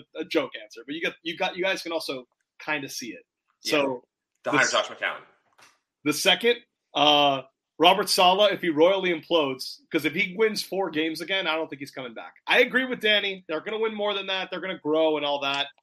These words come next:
Speaker 1: I don't know if he survives two four-win seasons, though. I really don't. Like, not with, with Woody Johnson and the Jets. That's interesting. A young guy, we see coaches get fired after two years. It happens all the time. So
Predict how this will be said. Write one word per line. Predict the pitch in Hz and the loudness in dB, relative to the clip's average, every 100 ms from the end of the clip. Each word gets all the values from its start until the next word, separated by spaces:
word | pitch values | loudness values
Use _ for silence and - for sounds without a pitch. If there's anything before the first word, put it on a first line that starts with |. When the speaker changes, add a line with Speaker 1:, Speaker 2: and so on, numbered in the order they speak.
| _ | _
Speaker 1:
I | - 311 | 4 4
don't | 403 | 4
know | 349 370 | -2 -2
if | |
he | 285 | -4
survives | 269 240 294 - | -6 -6 -6 -6
two | - 165 | -6 -8
four-win | 160 151 131 127 | -6 -6 -6 -12
seasons, | 131 120 110 - | -14 -14 -18 -18
though. | 90 - - | -18 -12 -4
I | |
really | 185 262 | -2 0
don't. | 285 277 - _ _ _ 151 | -2 -6 -8 _ _ _ 0
Like, | 147 135 _ _ _ _ _ _ _ - | 0 0 _ _ _ _ _ _ _ -4
not | 175 226 | 0 0
with, | 226 202 | 0 -4
with | 170 | -4
Woody | 151 226 | 0 0
Johnson | 196 208 220 240 | 0 -2 -2 -2
and | 233 | -2
the | 202 | -2
Jets. | 226 254 254 - - | -2 -2 -6 -12 -10
That's | 185 | -4
interesting. | 233 214 - 107 - _ - | -4 -4 -6 -10 -16 _ -8
A | 143 | -4
young | 147 202 214 | 0 0 0
guy, | 214 208 196 - - | 2 2 0 -8 -10
we | 233 | -8
see | 233 - | -8 -6
coaches | 339 277 170 | -6 -6 -6
get | 160 - | -6 -4
fired | 151 151 | -2 -2
after | 143 - | -4 -6
two | 160 | -4
years. | 151 175 185 | -2 -2 -4
It | 180 | -6
happens | 180 190 | -6 -6
all | 202 185 | -6 -4
the | 269 | -6
time. | 320 - _ _ _ _ | -6 -8 _ _ _ _
So | - 156 156 156 | -2 4 6 4